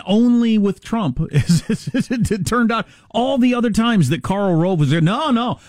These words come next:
Mitt Romney's actually ahead. You see, they're doing likely voters and registered and this and that, and he got creamed.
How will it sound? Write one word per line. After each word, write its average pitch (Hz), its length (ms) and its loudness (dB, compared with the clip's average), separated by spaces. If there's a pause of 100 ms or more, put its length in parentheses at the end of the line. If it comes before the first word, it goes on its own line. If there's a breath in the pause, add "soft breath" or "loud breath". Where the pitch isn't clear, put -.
(120)
Mitt 185 260 2
Romney's 220 480 0
actually 190 480 -2
ahead. 156 280 0
You 131 80 0
see, 180 140 2
they're 202 120 0
doing 196 280 2
likely 254 420 0
voters 247 400 2
and 196 120 4
registered 233 560 -2
and 202 160 2
this 226 160 -2
and 208 160 2
that, 190 240 -2
and 175 80 2
he 170 80 4
got 143 260 -2
creamed. 90 360 -2